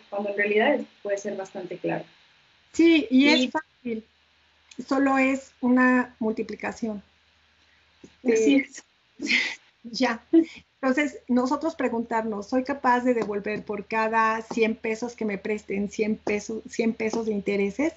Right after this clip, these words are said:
Speaker 2: Es decir, tendría que devolver cien pesos de intereses más cien pesos del capital.
Speaker 1: O sea, doscientos,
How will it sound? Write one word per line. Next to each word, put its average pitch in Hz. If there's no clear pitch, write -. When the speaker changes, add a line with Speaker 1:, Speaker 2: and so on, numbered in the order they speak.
Speaker 2:
Es 214
decir, 226
tendría 220
que 240
devolver 202
cien 247
pesos 247
de 254
intereses 233
más 202
cien 262
pesos 240
del 190
capital. 190
Speaker 1:
O 165
sea, 180
doscientos, 220